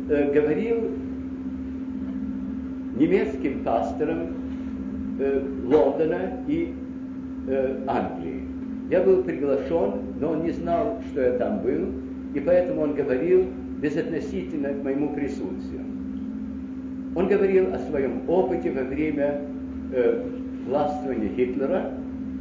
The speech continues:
и, между прочим, он сказал, что самое трагическое его воспоминание,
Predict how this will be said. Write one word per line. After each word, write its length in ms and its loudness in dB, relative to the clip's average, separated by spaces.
и, 260 2
между 280 2
прочим, 440 0
он 100 0
сказал, 580 0
что 420 2
самое 420 0
трагическое 840 0
его 180 2
воспоминание, 840 0